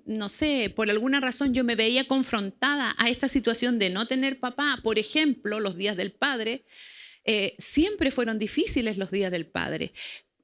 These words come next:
Eh, también recuerdo que cuando yo era chica, bueno, para que vean ustedes lo, que, lo vieja que soy, <laughs> cua-, los primeros años de escuela no se celebraba el Día del Padre en mi periodo escolar. Después, cuando ya estábamos más grandes, lamentablemente, tipo nueve, diez años,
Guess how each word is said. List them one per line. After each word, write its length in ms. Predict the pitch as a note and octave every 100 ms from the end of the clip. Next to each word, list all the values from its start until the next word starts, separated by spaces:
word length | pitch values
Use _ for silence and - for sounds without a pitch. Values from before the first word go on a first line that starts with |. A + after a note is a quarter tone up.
| A3+ - A#3
Eh, 360 | A#3 G3+ F#3+
también 380 | - A3+ A3+ E4
recuerdo 400 | F#4 F#4+ G4+ G4
que 100 | C#4
cuando 220 | B3+ A#3+
yo 100 | A#3
era 140 | C4+ C#4+
chica, 320 | - - F#3
bueno, 260 | G3+ G#3+ -
para 160 | E3
que 140 | F3 F3
vean 220 | A#3 C4+
ustedes 300 | B3+ D#4 C4+
lo, 340 | A#3+ A3 G#3+
que, 300 | - G#3 G3+ F#3 - -
lo 180 | F#3
vieja 320 | F#3 B3+ - B3+
que 120 | A#3+
soy, 200 | C#4 D4
<laughs> 1000 | - - - - F4+ G#4+ A4 G4+ B3 -
cua-, 160 | -
los 180 | B3 B3
primeros 400 | B3+ B3+ C#4+ F#4
años 220 | F#4+ F#4+
de 60 | D#4+
escuela 320 | - F4 F#4
no 120 | E4
se 120 | E4+ D#4+
celebraba 540 | D4+ A#3 G3+ A3+ F4+
el 100 | F4+
Día 160 | F#4+ F#4
del 140 | F#4
Padre 480 | - F#4+ F#4 F4+ C4
en 100 | C4
mi 140 | C4+
periodo 680 | C#4+ A#3+ C4+ G#3+ E3+ F3 -
escolar. 540 | A3+ - G3 F3 - _ _ - - - - G3+
Después, 380 | G#3 A3 D#4 E4+
cuando 240 | D4+ A#3
ya 140 | A3+ C4
estábamos 440 | C4+ C4 A#3+ A3+
más 220 | G#3+ A3
grandes, 420 | G#3 C#4+ F4 F3
lamentablemente, 1160 | E3 E3+ F3 F#3+ - D4 E4 E4+ F4 A3+ - G3+
tipo 320 | A3 G3 G3
nueve, 420 | G3+ B3+ C4+ B3
diez 260 | A3+ B3 A3+
años, 360 | C#4 F4+ G#4+